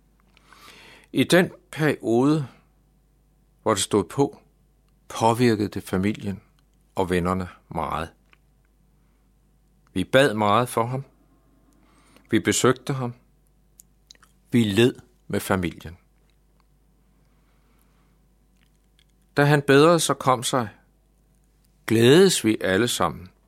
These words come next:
sammen med ham. Der er mange udsagn i Bibelen om frygt, hvilket indikerer,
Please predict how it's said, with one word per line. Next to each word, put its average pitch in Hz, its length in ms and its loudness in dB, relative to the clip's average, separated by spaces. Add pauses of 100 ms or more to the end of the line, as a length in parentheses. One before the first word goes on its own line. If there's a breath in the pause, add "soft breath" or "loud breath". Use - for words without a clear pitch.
(280)
sammen - 440 -4
med 95 80 -4
ham. 82 220 -8 (2250 loud breath)
Der 139 80 2
er 147 60 4
mange 156 260 4
udsagn 170 420 4
i 143 40 0
Bibelen 143 400 -2
om 127 100 -2
frygt, - 540 0 (140)
hvilket 123 260 2
indikerer, 127 640 0